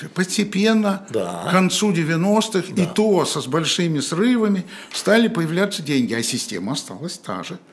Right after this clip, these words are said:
Speaker 1: Вот и всё. Система осталась прежняя, просто прежняя. В этом ничего не изменилось. И попытки выйти из этой системы блокировались категорически.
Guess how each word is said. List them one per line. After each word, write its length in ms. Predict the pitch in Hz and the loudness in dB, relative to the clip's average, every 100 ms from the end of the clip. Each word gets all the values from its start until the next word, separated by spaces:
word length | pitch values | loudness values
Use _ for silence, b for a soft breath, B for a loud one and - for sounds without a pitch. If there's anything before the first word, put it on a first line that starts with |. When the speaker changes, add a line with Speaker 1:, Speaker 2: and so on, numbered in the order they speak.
| - - | -20 -20
Speaker 1:
Вот 200 | - - | -18 -16
и 20 | |
всё. 320 | - - 196 202 b b b | -14 -12 -12 -14 b b b
Система 460 | 165 - 226 156 | -4 2 2 2
осталась 360 | 127 - 170 175 | 0 0 -2 -2
прежняя, 680 | - 247 214 - 104 76 78 B B B - | 0 4 4 0 -6 -10 -16 B B B -4
просто 320 | 220 226 - | -2 0 -4
прежняя. 720 | - 170 175 120 - 87 - - B B B - | -2 2 2 2 -2 -12 -16 -20 B B B -6
В 160 | 98 | 2
этом 360 | 202 214 226 180 | 2 4 0 0
ничего 360 | 156 - 190 220 | -2 -2 0 4
не 160 | 226 | 4
изменилось. 800 | 220 196 233 196 160 135 127 - - b b b b b b b b _ _ - | 4 4 4 4 0 -2 -6 -14 -18 b b b b b b b b _ _ -4
И 80 | 175 | 0
попытки 640 | 185 - 220 220 226 175 | 2 2 4 4 2 -2
выйти 480 | 135 151 277 254 - | 0 4 4 4 0
из 120 | 135 | -2
этой 240 | 143 143 127 | -2 -2 -6
системы 540 | - - - 107 95 | -6 -8 -6 -4 -4
блокировались 800 | 92 127 180 - 247 220 196 175 | -2 -2 -2 0 0 2 0 0
категорически. 1040 | - 208 220 190 185 131 - - - - | -2 -2 0 0 0 -2 -8 -16 -18 -20